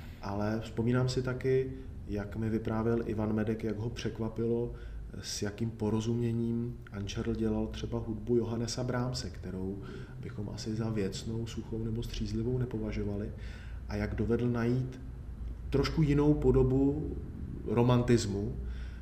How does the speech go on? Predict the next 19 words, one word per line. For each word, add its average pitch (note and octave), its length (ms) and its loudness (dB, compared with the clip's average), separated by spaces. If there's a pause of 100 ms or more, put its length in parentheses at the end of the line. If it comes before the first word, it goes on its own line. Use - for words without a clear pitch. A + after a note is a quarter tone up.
(200)
než, G#2 640 -2
eh, G2+ 240 -2
kterou, A2 1080 0 (200)
mm, F#2+ 800 -8
než G#2+ 160 -2
na A2+ 60 0
kterou A2+ 260 4
my A2 120 6
jsme A#2 200 2
zvyklí A2 420 2
v A2+ 60 -6
takovém G#2 400 -2
tom G#2+ 220 0
podání G#2+ 600 2
à A2 100 -2
la G#2+ 140 2
České A2+ 380 -2
srdíčko A2 720 0
a, A2 160 -2